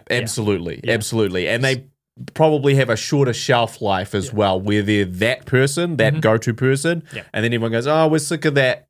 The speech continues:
Speaker 1: Yeah.
Speaker 2: uh, style of comedy," or, "We're sick of the, your, the, your shtick, the
Speaker 1: Yeah.
Speaker 2: particular comedic shtick you do, we're sick of it.
Speaker 1: Yeah.
Speaker 2: On to the next one."
Speaker 1: You know, I bet they get sick of it too.
Speaker 2: Of course.
Speaker 1: You know, they're like, "Hey, can you keep doing that one line?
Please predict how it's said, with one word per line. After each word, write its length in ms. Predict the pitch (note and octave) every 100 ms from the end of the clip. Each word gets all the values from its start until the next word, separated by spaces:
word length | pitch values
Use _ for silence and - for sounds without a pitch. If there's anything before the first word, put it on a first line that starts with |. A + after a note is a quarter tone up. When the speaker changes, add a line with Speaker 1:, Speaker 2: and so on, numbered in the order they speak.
| _
Speaker 1:
Yeah. 120 | B2
Speaker 2:
uh, 240 | A#2+ A#2 A2+
style 400 | - B2+ A#2+ A2+
of 120 | A2
comedy," 440 | A#2+ A2+ A#2 B2
or, 160 | B2+ A2+
"We're 180 | A2+ A2
sick 320 | - - D#3
of 200 | D#3+ C3+
the, 140 | C3 C3+
your, 280 | B2 C3+
the, 160 | B2 C#3
your 340 | C#3 D3 E3
shtick, 360 | D#3 - G#2+ - - -
the 60 | C3+
Speaker 1:
Yeah. 100 | C#3
Speaker 2:
particular 340 | F#3 F3+ F#3
comedic 380 | E3+ D3+ D#3+ -
shtick 260 | - D3
you 160 | B2+ C#3
do, 300 | C#3+ D3+ D#3+ - _
we're 160 | A#2+ C#3
sick 260 | C#3 C#3+
of 120 | D#3+ D#3+
it. 220 | F3+ - _
Speaker 1:
Yeah. 180 | D3 G2+ -
Speaker 2:
On 180 | B2+ B2
to 100 | A#2
the 100 | G#2+
next 300 | G#2 G2 -
one." 300 | F2+ E2+ G#2
Speaker 1:
You 160 | D#3+ D#3+
know, 160 | E3+ E3+
I 100 | E3
bet 240 | F#3 G#3
they 200 | C#3+ D3
get 140 | C3+ D3
sick 220 | D3+ C#3
of 80 | A#2+
it 140 | B2
too. 280 | - G#2+ G#2 _ _ G3+
Speaker 2:
Of 140 | -
course. 220 | - D4
Speaker 1:
You 40 | D3+
know, 160 | D3+ F3
they're 120 | D#3
like, 200 | D3 C#3+
"Hey, 120 | C#3+
can 120 | C#3+ D#3+
you 80 |
keep 140 | G3 C4
doing 160 | G3+ E3+
that 140 | -
one 200 | G#2+ A#2
line? 320 | A2 A2+ C#3+